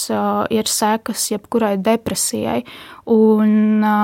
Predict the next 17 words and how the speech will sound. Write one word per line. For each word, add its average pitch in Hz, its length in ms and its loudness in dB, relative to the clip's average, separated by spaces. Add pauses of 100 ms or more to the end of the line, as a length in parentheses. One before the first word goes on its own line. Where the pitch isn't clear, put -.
(440)
depresija 220 680 0
tā 202 220 -4
ir 226 240 0
slimība, 208 840 -2 (180)
ko, - 180 -6
ko 277 260 4
arī, 208 240 4
starp 214 240 -4
citu, 220 300 -2
mūsdienu 220 420 2
sabiedrība, 214 640 -2
nu, 277 260 4 (180)
tā, 226 280 4
ā, - 800 -2
nevisai 226 680 6
pieņem. 214 580 0 (540)
Ā, 233 140 6